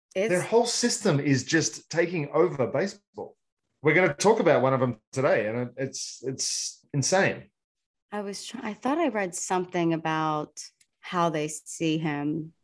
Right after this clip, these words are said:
Speaker 1: Biggest question mark with Franco has always been his glove. He's a natural shortstop, but the Rays have tried him at second and third base. They promoted Taylor Walls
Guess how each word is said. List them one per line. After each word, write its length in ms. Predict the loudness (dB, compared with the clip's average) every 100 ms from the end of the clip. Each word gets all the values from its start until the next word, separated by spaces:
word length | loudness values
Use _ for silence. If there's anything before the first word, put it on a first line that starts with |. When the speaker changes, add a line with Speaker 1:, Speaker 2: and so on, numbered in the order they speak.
| _
Speaker 1:
Biggest 220 | 0 2
question 300 | 2 2 2
mark 200 | 2 2
with 200 | 0 -6 -2
Franco 320 | 0 2 -2
has 140 | 0
always 200 | 0 -2
been 160 | -2 -4
his 120 | -4
glove. 280 | -2 -2 -2
He's 140 | -2 0
a 60 |
natural 340 | 0 0 -4 -6
shortstop, 480 | -4 -4 -2 -2
but 100 | -2
the 80 | -4
Rays 260 | 0 0 -2
have 100 | -4
tried 220 | -2 0
him 120 | 0
at 120 | -2
second 460 | -2 -2 0 -2 -2
and 140 | -4
third 260 | -6 -6 -4
base. 240 | -6 -4
They 100 | -6
promoted 380 | -4 0 2 0
Taylor 260 | 0 0 0
Walls 420 | 0 -2 -4